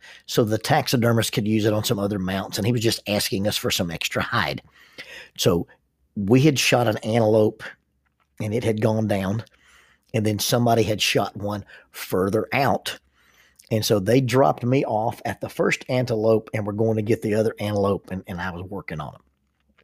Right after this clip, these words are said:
So I'm just out here in the Wyoming prairie by myself, and I've unzipped this antelope. Well, I get to the sternum,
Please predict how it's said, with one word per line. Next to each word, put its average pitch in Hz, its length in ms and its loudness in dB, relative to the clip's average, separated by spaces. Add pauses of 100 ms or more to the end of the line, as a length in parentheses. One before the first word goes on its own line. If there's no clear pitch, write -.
(340)
So - 200 -6
I'm 180 120 2
just - 260 -2
out 101 220 -6
here 104 160 -2
in 104 100 -2
the 101 80 -2
Wyoming 101 600 -2
prairie 104 420 2
by 98 220 -2
myself, 98 580 -2 (680)
and 101 160 2
I've 101 240 2 (760)
unzipped 107 640 4
this 101 220 4
antelope. 120 600 2
Well, 117 120 2
I 101 80 0
get 123 340 0
to - 100 2
the 131 120 0
sternum, 147 720 0